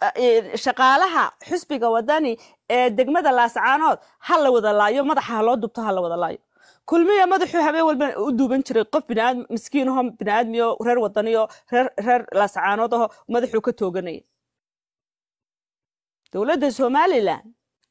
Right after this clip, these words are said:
haddii aanay dad-, dadka laynaynin, way noo sheegi lahayd dadkii dadka laynayay. Waanu ku nidhi, dadkan yaa laynaya dowladda Muuse Bixi. Meeshan yadaa ka talisee, dadkan la-, dadka, dadka laynaya ha noo sheegto.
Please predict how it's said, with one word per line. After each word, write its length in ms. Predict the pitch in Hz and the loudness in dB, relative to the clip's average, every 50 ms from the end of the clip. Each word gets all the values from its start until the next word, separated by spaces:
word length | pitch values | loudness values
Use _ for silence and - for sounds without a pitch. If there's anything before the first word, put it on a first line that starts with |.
| _ _ _ _ - | _ _ _ _ -4
haddii 260 | 214 226 214 247 359 349 | -4 -4 -2 0 0 0
aanay 260 | 330 339 349 339 330 | 0 0 0 -2 -2
dad-, 120 | 269 311 | -4 -4
dadka 240 | 285 - - - 330 294 | -4 -4 -4 -2 -2 0
laynaynin, 600 | 294 330 415 381 302 247 233 214 196 180 156 - _ _ _ - | 2 2 2 2 2 2 0 -2 -2 -6 -10 -12 _ _ _ -2
way 180 | 247 269 269 | 0 0 2
noo 200 | 254 269 285 320 | 2 2 0 0
sheegi 360 | 320 - 285 262 262 233 220 | 0 0 2 2 2 2 2
lahayd 220 | 220 214 214 214 - | 0 0 0 0 0
dadkii 280 | 262 269 - - 254 202 | -2 -4 -4 -4 -6 -2
dadka 280 | - 226 - - 220 | -4 -4 -4 -4 -6
laynayay. 540 | 202 196 190 190 196 185 170 170 175 165 - - _ _ _ _ _ _ _ _ _ _ _ _ _ _ _ _ _ _ - | -6 -4 -4 -6 -8 -6 -6 -6 -6 -8 -10 -10 _ _ _ _ _ _ _ _ _ _ _ _ _ _ _ _ _ _ 0
Waanu 360 | 220 254 269 269 262 240 - - - | 0 2 2 2 0 -2 -4 -4 0
ku 120 | - 359 | 0 2
nidhi, 280 | 294 269 220 170 147 - _ _ _ _ _ _ _ _ - | 2 2 0 0 -4 -8 _ _ _ _ _ _ _ _ -2
dadkan 340 | 254 269 262 - 269 269 262 | -2 -2 -2 -2 -2 0 2
yaa 160 | 247 233 220 214 | 2 2 2 4
laynaya 380 | 214 233 277 277 262 247 233 240 | 4 2 2 2 2 2 2 2
dowladda 360 | 196 233 247 277 262 220 254 | 2 2 2 2 2 2 0
Muuse 280 | 240 233 247 - 349 339 | -2 -2 -4 -2 -2 -2
Bixi. 360 | 240 240 240 233 - 170 165 - - _ _ - - _ - | 0 0 -4 -4 -4 -8 -12 -12 -12 _ _ -20 -20 _ -4
Meeshan 320 | 202 240 330 - 359 320 | 0 0 2 2 2 2
yadaa 200 | 339 349 320 294 | 2 4 4 2
ka 140 | - - 370 | 2 0 -2
talisee, 560 | 359 311 294 269 262 - 415 381 285 190 - - - - - _ - | 0 0 0 0 2 2 2 2 2 2 0 -4 -14 -20 -8 _ 2
dadkan 380 | 339 - - - 320 330 311 | 2 2 2 0 0 2 2
la-, 140 | 302 269 - - - 202 | 0 -2 -4 -6 -6 -4
dadka, 180 | 349 - - - 277 | -4 -4 -4 -8 -16
dadka 220 | 311 _ - 339 | -12 _ -4 -2
laynaya 240 | 339 359 381 381 392 | 0 0 0 -2 -2
ha 60 | 359 | -2
noo 160 | 359 381 415 440 | -2 -2 -2 -2
sheegto. 460 | - - 285 226 - - - 180 | -2 -4 -6 -6 -6 -8 -10 -10